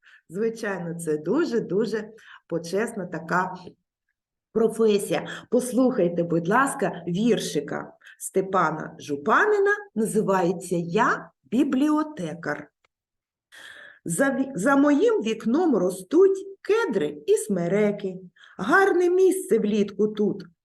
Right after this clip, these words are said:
для бібліотеки. Я полиці змайстрував для книжок, журналів, щоб читали їх усі діти в зелензалі. І тепер у ранній час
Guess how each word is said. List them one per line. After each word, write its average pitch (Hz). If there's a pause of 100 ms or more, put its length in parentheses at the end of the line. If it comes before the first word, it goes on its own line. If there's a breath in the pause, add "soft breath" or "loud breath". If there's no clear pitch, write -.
(120)
для 208
бібліотеки. 233 (640 soft breath)
Я 240
полиці 226
змайстрував 208 (260)
для 226
книжок, 233 (160)
журналів, 214 (440 loud breath)
щоб 311
читали 339
їх 311
усі 359 (140)
діти 208 (200)
в -
зелензалі. 180 (460 soft breath)
І 294
тепер 294
у 233
ранній 233
час 311